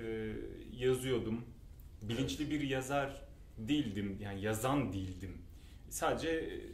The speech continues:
Speaker 1: aklıma gelen bazı şeyleri not alıyordum. Bunların şiir olup olmadığını da bilmiyordum. E, kamera arkasında biz çok güldük, eğlendik. Size de aslında söyledim.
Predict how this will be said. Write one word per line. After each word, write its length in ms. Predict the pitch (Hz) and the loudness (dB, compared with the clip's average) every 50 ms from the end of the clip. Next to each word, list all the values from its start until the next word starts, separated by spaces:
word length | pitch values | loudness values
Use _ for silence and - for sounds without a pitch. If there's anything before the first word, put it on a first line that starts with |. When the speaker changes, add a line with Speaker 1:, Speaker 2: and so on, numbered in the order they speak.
| - - | -6 -2
Speaker 1:
aklıma 380 | - 147 143 - - 160 160 156 | -2 -2 -2 0 -2 0 0 2
gelen 360 | 139 143 139 139 139 143 139 | 2 2 2 2 2 2 2
bazı 280 | 147 147 143 131 120 - | 2 2 2 0 0 0
şeyleri 340 | - 117 107 110 127 147 143 | 0 0 2 2 2 2 2
not 180 | 139 139 - | 0 0 0
alıyordum. 380 | - 110 101 98 92 98 101 98 | 0 2 2 2 2 2 0 0
Bunların 240 | 117 127 143 151 147 | 2 4 4 4 2
şiir 280 | 143 - - 143 143 | 0 0 0 0 2
olup 260 | 143 139 135 135 135 135 | 4 4 2 2 2 0
olmadığını 420 | 127 127 127 120 113 127 131 120 | 2 2 2 2 2 2 2 2
da 120 | 113 95 | 2 0
bilmiyordum. 500 | 101 98 95 92 92 90 87 87 90 90 92 92 - - - - - - - - - - - | 0 0 -2 -2 -2 -4 -6 -6 -8 -10 -10 -10 -14 -16 -16 -14 -14 -14 -16 -16 -14 -8 -4
E, 60 | 113 110 107 104 104 104 104 101 101 101 101 98 98 - - - - - - - - - - - - - - | -2 -2 0 2 2 2 2 2 0 0 -2 -2 -4 -6 -10 -14 -16 -16 -16 -16 -16 -16 -16 -16 -16 -14 -4
kamera 300 | - - 120 120 123 123 | 0 2 2 4 4 4
arkasında 400 | 123 120 120 - 123 - 135 123 | 4 4 2 0 -2 -2 -2 -2
biz 120 | 120 - - | -2 -4 -4
çok 280 | - - - - - | -4 -4 -4 -4 -4
güldük, 300 | 123 123 120 127 123 - | -4 -4 -4 -4 -2 0
eğlendik. 400 | 127 123 117 123 127 127 127 131 - | 0 2 2 2 0 0 -2 -4 -4
Size 240 | - 113 113 120 120 | -2 -2 0 2 4
de 220 | 123 120 117 117 | 4 4 2 0
aslında 360 | 117 117 113 - - 123 120 120 | -2 -4 -4 -4 -2 -2 -2 -2
söyledim. 500 | 117 - 120 117 117 117 120 156 175 | -2 -2 -2 0 0 -2 -2 -4 -6